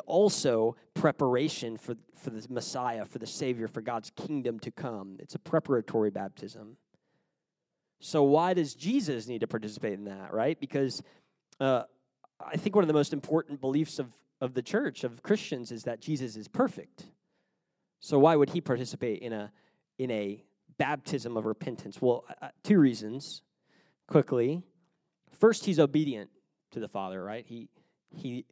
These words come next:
is obedient. So through John the Baptist, God is calling, God the Father is calling Israel to repentance. And Jesus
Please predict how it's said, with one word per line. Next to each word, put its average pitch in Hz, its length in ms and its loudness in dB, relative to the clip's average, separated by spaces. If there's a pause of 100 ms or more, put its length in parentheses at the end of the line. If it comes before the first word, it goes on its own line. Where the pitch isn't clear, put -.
(180)
is 131 120 -4
obedient. 123 800 -2 (2500)
So 139 420 2
through 214 460 2
John 135 800 -2
the 127 80 -6
Baptist, 117 800 -6
God 117 500 -4
is 101 160 -14
calling, 117 560 -4
God 117 160 -4
the 113 60 -8
Father 113 340 -2
is 98 160 -8
calling 131 540 -2 (320)
Israel 123 420 4
to - 220 0
repentance. 98 880 -6 (840)
And 117 100 -8
Jesus 123 640 0